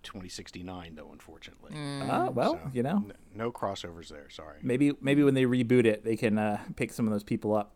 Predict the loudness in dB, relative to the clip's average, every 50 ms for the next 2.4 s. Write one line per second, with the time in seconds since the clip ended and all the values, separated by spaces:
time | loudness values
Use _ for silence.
0 | -20 -20 -4 2 2 2 4 4 4 6 6 4 2 0 -4 -8 -10 -16 -14 -6
1 | 0 4 4 4 4 2 -6 -12 -10 -4 2 2 2 2 2 -6 -4 4 4 4
2 | 4 4 -6 -12 -16 -18 -20